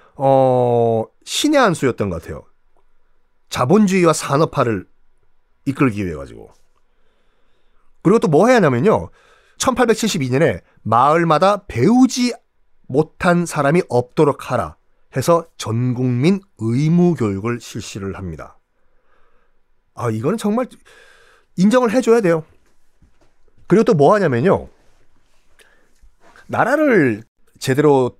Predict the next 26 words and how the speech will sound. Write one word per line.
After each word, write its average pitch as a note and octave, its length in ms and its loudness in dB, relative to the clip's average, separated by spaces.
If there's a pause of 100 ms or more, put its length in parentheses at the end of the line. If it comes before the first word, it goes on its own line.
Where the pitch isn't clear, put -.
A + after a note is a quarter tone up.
(120)
통치, F3 480 -4
다스리려면 C3+ 600 -4
돈이 F#3+ 260 0
있어야 C4+ 160 0
될 C3 120 0
거 A2+ 80 -2
아니에요. G2 160 -2
세금을요. F2+ 800 -6
걷어야 B2 260 -4
될 G2+ 100 -4
거 F#2+ 80 -12
아닙니까? D2 500 -14 (840)
세금 A#3+ 380 0
징수하기 E3 1000 4
위해서는 C3 600 0 (680)
정확한 G#3+ 320 0
이름이 A#3 300 2
있어야 B2+ 240 0
돼요. G#2 360 -2
"너 D#3 140 4
이름 A3 140 4
뭐냐?" F3+ 340 2 (480)
"제 A#2+ 200 -2
이름이요?" C#3 440 0 (220)
"없습니다." C#3+ 640 0 (340)
"에? B3+ 340 4